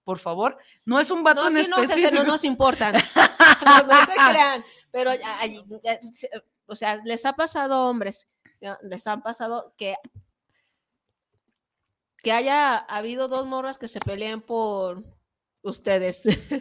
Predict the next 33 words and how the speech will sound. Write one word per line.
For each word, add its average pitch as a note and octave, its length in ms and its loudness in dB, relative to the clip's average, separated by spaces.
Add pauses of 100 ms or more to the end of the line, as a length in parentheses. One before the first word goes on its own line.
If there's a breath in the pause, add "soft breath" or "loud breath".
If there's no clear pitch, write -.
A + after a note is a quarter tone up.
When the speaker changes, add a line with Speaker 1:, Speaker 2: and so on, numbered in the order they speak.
(140)
Speaker 1:
Y A#3+ 100 -6
no, B3 240 -4
Speaker 2:
<laughs> B3+ 40 -12
Ha, A#3 120 2
Speaker 1:
y, B3+ 80 0
Speaker 2:
ha B3+ 120 -2
pasado. A#3+ 460 -6
Speaker 1:
y, B3 240 -4
y C4 60 4
además B3+ 460 2
es, G4+ 160 -10
este, - 280 -6
bastante C4+ 380 -2
simbólico, A#3 640 -2 (140)
Speaker 2:
Claro. B3 260 -14
Speaker 1:
porque A#3 220 -6
pareciera B3+ 420 -4
ser C4 180 -10
que C#4+ 80 -10
las C4 140 -4
morras A#3 280 -8
estamos A3 360 -10
en B3 100 -8
constante F#3+ 420 -12
competencia F#3 560 -12
por G3 160 -10
el F#3 60 -6
macho F3 280 -6
más F#3 140 -14
próximo G3 420 -12
que G#3+ 100 -6
tenemos. A#3+ 420 4
Speaker 2:
Ajá. C#4+ 280 -12